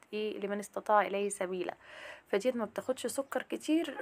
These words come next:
وفي نفس الوقت طعمها حلو جدًا جدًا. تعالوا نشوف التحليه القمر دي عملناها ازاي وطريقتها ايه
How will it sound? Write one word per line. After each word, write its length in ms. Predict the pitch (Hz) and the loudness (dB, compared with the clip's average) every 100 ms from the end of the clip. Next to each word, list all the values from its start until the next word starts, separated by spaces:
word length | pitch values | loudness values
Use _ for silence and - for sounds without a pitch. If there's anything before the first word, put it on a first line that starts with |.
| 214 | 0
وفي 640 | 208 208 208 208 208 208 | 4 6 8 8 6 4
نفس 240 | 262 - 247 | 0 0 2
الوقت 280 | 233 294 | 4 4
طعمها 480 | - 196 185 208 254 | 2 -2 -2 -2 -2
حلو 380 | 220 254 226 208 | -2 -2 -4 -6
جدًا 400 | 220 - 214 196 | -8 -6 -4 -4
جدًا. 360 | - - - - _ _ | -6 -6 -6 -6 _ _
تعالوا 220 | - 190 196 | -6 -4 -4
نشوف 240 | 190 202 | -6 -12
التحليه 420 | - 190 196 196 | -4 -2 0 0
القمر 380 | 185 208 202 185 | 0 0 -2 -2
دي 140 | 180 | -2
عملناها 460 | 202 196 190 208 214 | -2 -2 -2 -2 -4
ازاي 460 | 185 - 240 262 247 | -4 2 4 4 2
وطريقتها 640 | 233 - 214 214 - 196 | -2 -2 -2 -4 -2 -2
ايه 240 | 269 277 | 0 -2